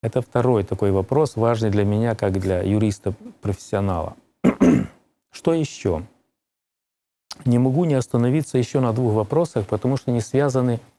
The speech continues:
с реальными проблемами наших жителей. Я веду личный приём, как правило, по субботам. Вот, у меня сегодня тоже люди записаны. Так вот, хотел бы остановиться вот на такой проблеме. <clears throat>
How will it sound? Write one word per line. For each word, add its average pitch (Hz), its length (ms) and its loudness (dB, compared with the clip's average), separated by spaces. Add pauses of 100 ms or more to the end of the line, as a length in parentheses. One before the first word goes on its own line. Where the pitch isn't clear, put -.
(360)
с - 140 -6
реальными 143 560 2
проблемами 113 600 2
наших 113 320 0
жителей. 98 340 -10 (1000)
Я 127 120 4
веду 151 280 2
личный 147 380 0
приём, 196 520 0 (280)
как 107 160 -2
правило, 110 340 2
по 107 140 -4
субботам. 113 680 -2 (840)
Вот, 104 240 -2
у 110 40 0
меня 110 100 -2
сегодня 107 320 -2
тоже 104 260 -2
люди 104 200 0
записаны. 117 580 0
Так 113 160 -2
вот, 170 260 -2 (600)
хотел 147 260 0
бы 143 100 2
остановиться 143 600 0
вот 131 160 2
на 127 100 0
такой 131 380 0 (120)
проблеме. 131 640 2 (160)
<clears throat> 131 440 4